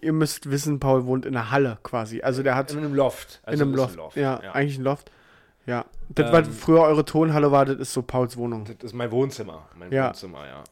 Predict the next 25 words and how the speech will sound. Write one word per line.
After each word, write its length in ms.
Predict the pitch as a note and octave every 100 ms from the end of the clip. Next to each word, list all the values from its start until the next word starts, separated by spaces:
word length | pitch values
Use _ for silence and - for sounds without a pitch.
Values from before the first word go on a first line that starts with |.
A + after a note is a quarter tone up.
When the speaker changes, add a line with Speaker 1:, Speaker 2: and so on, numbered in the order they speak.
| -
Speaker 1:
Und 120 | - D3
die 40 |
Speaker 2:
Ähm, 60 | D#3
Speaker 1:
Ironie 280 | D3+ D#3+
schalten 280 | D#3 D3+ D3
wir 80 | C#3+
jetzt 240 | C#3 - -
aus, 240 | D#3 D#3+
das 120 | D3 B2+
wird 140 | B2
ganz 260 | C3 C#3+ -
doll 200 | C3+ B2
voll. 360 | A#2+ A2 G#2 - _ _
Speaker 2:
Also 340 | - B2 B2 B2+
es 240 | A#2 -
ist 300 | B2+ C3 -
wirklich 320 | B2+ - B2 F2+
sehr, 240 | A2+ B2
sehr 180 | A#2 A#2
voll. 480 | - B2 C#3 D#3 -
Ähm, 840 | A#2+ A#2+ A#2+ A#2+ A#2 A#2 A#2 A#2 A#2
wahrscheinlich 840 | A#2 A2+ B2 - B2+ D3+ E3+ E3+ C#3
wird 120 | C3
Menderes 400 | C3+ E3 F#3 F#3
auftreten. 680 | D#3+ E3+ - F#3 F#3 G#3 G#3